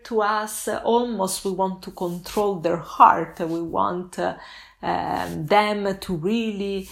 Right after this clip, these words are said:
uh, desire to be with us, to share with us their deepest thoughts and, uh, their heart. And, uh, we want to have, uh,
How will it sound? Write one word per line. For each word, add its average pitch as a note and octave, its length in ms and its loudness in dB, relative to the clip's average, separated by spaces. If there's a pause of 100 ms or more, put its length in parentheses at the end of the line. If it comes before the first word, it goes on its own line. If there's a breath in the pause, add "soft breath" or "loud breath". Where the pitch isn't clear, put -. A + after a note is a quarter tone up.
(260 loud breath)
uh, F3+ 580 0
desire F3 560 2
to E3+ 180 -10
be F3 220 0
with E3 280 -2
us, G#3+ 460 4
to F3+ 100 -4
share G3+ 460 0
with F#3 260 0
us F3+ 320 2
their F3 220 0
deepest E3 640 -4
thoughts G#3+ 720 2 (420 loud breath)
and, F#3 360 2
uh, E3+ 480 0
their F3 160 0
heart. G#3 760 6 (880 loud breath)
And, F#3 420 2
uh, F3+ 560 2
we G3+ 100 2
want G3 380 2
to G3+ 120 0
have, F3+ 460 2
uh, F3+ 280 2